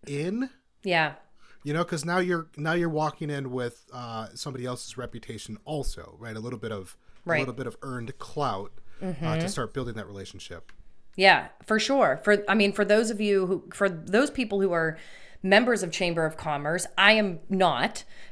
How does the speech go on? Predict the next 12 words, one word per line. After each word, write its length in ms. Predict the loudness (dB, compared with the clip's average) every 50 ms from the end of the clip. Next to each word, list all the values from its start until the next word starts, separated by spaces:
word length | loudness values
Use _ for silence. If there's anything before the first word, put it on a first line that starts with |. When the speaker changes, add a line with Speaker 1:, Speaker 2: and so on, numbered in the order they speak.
| -8 0 4
Speaker 2:
Um, 480 | 6 6 6 6 6 4 2 -2 -6 -8 -12 -14 -14 -14 -14 -14 -12 -8 -2
g-, 120 | 0 2
there 260 | 4 6 6 8 8 8
are 160 | 8 8 8
a 40 | 6
million 680 | 6 6 6 6 6 6 4 4 4 4 4 2 2 2
opportunities 840 | 2 0 0 0 -2 -4 -4 -2 -2 -2 0 0 0 0 -2 -2 -2 2
that 400 | 4 4 6 6 4 2 -2 0
I 100 | 0 2
bet 240 | 2 2 2 2 2
you 140 | 2 0 0 0 0
probably 420 | 0 0 0 2 0 -2 -2 -4